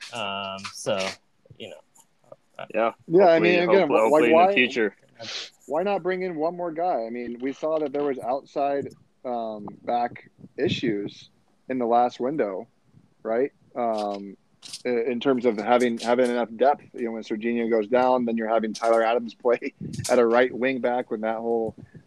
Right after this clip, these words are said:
Speaker 3: uh, botched formation from, from Greg Berhalter in the Honduras game. But,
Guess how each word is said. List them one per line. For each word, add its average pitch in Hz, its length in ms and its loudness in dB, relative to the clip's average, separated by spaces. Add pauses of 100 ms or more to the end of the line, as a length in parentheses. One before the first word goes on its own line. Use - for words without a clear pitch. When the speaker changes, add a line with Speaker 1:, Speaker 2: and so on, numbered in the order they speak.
(160)
Speaker 3:
uh, 101 300 -6
botched 110 420 -4
formation 110 760 -4
from, 107 600 -4
from 110 220 -2
Greg 107 200 4
Berhalter 104 680 2
in 104 80 0
the 104 100 -2
Honduras 104 460 0
game. 104 260 -2
But, 101 180 -2